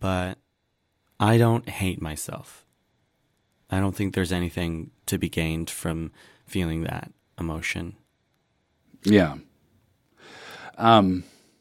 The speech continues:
Speaker 2: what happened after that Puerto Vallarta trip? Like, what was the, you came home,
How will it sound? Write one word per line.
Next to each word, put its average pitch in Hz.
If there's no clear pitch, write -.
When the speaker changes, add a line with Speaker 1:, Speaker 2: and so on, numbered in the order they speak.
Speaker 2:
what 156
happened 156
after 120
that 110
Puerto 110
Vallarta 92
trip? -
Like, 90
what 113
was 113
the, 95
you 104
came 123
home, 101